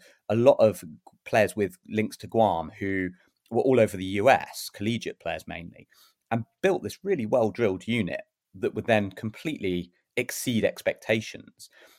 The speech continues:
How much some of those players were from Guam was always up for debate because there's no Guam passport. So while other countries have quite difficult stipulations to play for them, it was very hard to say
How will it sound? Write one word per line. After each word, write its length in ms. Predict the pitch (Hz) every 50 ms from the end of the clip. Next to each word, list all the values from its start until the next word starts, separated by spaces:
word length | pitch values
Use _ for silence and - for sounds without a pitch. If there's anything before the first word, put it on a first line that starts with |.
| _ _ -
How 260 | - - - 175 180
much 340 | 180 180 196 - - - -
some 160 | - 165 151
of 60 | 143
those 100 | 139 131
players 180 | - 139 120 -
were 80 | 127
from 160 | 117 - 123
Guam 440 | 110 - 123 120 113 107 104 101 98
was 220 | 101 117 123 107 113
always 220 | 110 104 98 92
up 140 | 110 - -
for 80 | -
debate 280 | - 90 - 127 90 - -
because 460 | - - - - 185 120 101 90 -
there's 120 | - 90
no 160 | 104 101 95 90
Guam 280 | - 104 95 90 87
passport. 520 | 90 - 139 139 120 - - - - 57 - _ _ _ _ _ _ _
So 260 | - - - 107 104 98 - - - - - _ -
while 240 | 107 120 127 127
other 160 | 143 143 131 127
countries 320 | - 135 117 - - 107
have 140 | 113 107 -
quite 160 | - - - - _
difficult 460 | - 127 - - 113 107 - 95 -
stipulations 720 | - - 98 - - 101 107 127 131 - - - 78 78 -
to 100 | - -
play 240 | - - 110 117 123
for 120 | 117 - -
them, 260 | - - - - - _ _ _ _ _ _ -
it 120 | 127 -
was 100 | - -
very 180 | - 113 107 101
hard 280 | 104 117 110 104 - -
to 80 | 107
say 600 | 107 - - - - - - 71 - - - -